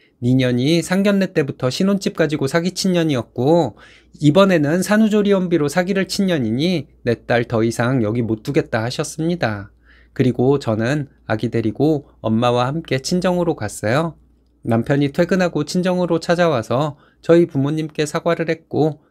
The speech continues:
저희 엄마도 남편에게 사과했습니다. 저는 남편에게 시어머니한테 준 돈 백만 원을 받아오고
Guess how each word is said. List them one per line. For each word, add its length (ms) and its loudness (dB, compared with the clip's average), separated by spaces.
저희 240 0
엄마도 400 -2
남편에게 540 -4
사과했습니다. 1080 -4
저는 380 2
남편에게 760 -2
시어머니한테 720 -2
준 280 -2
돈 300 0
백만 340 -2
원을 240 -4
받아오고 720 -2